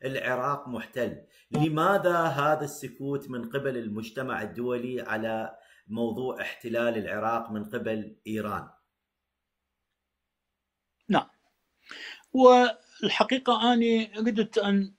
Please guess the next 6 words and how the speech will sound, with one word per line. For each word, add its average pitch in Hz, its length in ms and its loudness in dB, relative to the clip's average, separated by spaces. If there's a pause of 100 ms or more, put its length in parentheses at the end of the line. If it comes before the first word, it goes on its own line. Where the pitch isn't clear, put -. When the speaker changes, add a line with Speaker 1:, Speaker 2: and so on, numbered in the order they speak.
(1040)
Speaker 2:
يعني 175 600 -4 (560)
أتحدث 208 760 0
بموضوع 175 1600 0
قبل 254 260 0
ما 185 240 4
أدخل 156 580 2